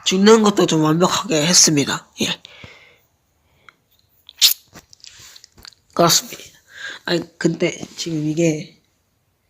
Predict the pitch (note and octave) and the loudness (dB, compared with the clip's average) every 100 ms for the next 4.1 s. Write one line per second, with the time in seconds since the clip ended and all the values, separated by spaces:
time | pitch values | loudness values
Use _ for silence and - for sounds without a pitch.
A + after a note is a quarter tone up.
0 | _ _ _ _ _ _ _ _ _ - | _ _ _ _ _ _ _ _ _ -12
1 | F3+ G3 F3+ E3 - - E3 E3+ F3+ E3+ | -4 -2 -2 -4 -8 -10 -8 -6 -6 -6
2 | E3 A3 G#3+ G#3 - - - - - G#3 | -8 -8 -10 -12 -18 -18 -12 -12 -12 -16
3 | A3 - - - _ _ _ - - F3 | -18 -18 -20 -20 _ _ _ -14 -6 -4